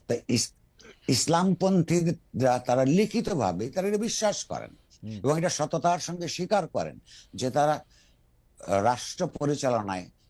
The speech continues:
Speaker 1: জনগণের সার্বভৌমত্ব মানেন না।
Speaker 2: হুম।
Speaker 1: এটা তো অগণতান্ত্রিক কথা। যারা আধুনিক গণতন্ত্রে বিশ্বাস করেন,
Speaker 2: হুম।
Speaker 1: যেটা মূলত ফরাসি বিপ্লব, মার্কিনের বিপ্লব ইত্যাদি দ-, ক্লাসিক্যাল গণতান্ত্রিক বিপ্লবের মধ্য দিয়ে
Speaker 2: হুম।
Speaker 1: বাংলাদেশ সহ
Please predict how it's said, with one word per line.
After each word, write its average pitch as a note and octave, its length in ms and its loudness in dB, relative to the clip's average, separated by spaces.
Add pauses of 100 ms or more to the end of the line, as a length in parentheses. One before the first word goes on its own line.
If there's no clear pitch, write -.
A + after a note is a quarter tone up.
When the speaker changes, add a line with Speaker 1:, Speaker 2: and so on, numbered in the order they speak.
Speaker 1:
জনগণের C3+ 640 0
সার্বভৌমত্ব A2 920 -6
মানেন C#2+ 400 -6
না। - 140 -14 (160)
Speaker 2:
হুম। F#2 200 -10 (420)
Speaker 1:
এটা E3+ 140 4
তো F#3 80 4
অগণতান্ত্রিক C3+ 640 0
কথা। - 240 -6
যারা G#2 240 2 (180)
আধুনিক C#3 420 -2
গণতন্ত্রে C3 520 -2
বিশ্বাস B2+ 360 -4
করেন, C#2 260 -10 (180)
Speaker 2:
হুম। G2+ 260 -12
Speaker 1:
যেটা B2 220 -2 (100)
মূলত D#3+ 400 2 (560)
ফরাসি C3 360 0
বিপ্লব, B2 360 2 (280)
মার্কিনের A2+ 460 -2
বিপ্লব G#2+ 400 0
ইত্যাদি G#2+ 340 -4
দ-, G2 260 -6 (420)
ক্লাসিক্যাল A#2 480 -4
গণতান্ত্রিক G#2+ 600 -6
বিপ্লবের G2+ 420 -6
মধ্য D3 300 -4
দিয়ে B2+ 200 -4 (260)
Speaker 2:
হুম। F#2 160 -16
Speaker 1:
বাংলাদেশ G#2 460 -2
সহ A2 200 -4